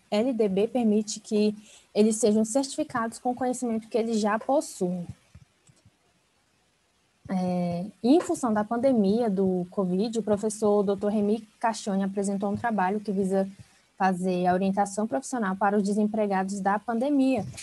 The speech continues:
Inclusive, este trabalho está no portfólio de projetos de combate à covid da U N B.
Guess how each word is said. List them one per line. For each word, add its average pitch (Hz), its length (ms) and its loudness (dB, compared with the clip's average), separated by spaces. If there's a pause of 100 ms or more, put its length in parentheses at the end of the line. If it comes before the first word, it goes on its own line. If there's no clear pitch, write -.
(180)
Inclusive, 214 1080 2 (100)
este 196 240 -4
trabalho 190 360 0
está 196 200 -6
no 196 120 -2
portfólio 226 680 -2
de 220 120 -4
projetos 214 600 0
de 202 460 0
combate 196 340 -2
à 220 40 -6
covid 233 640 -4 (580)
da 202 240 0
U 233 60 0
N 269 220 0
B. 208 200 -2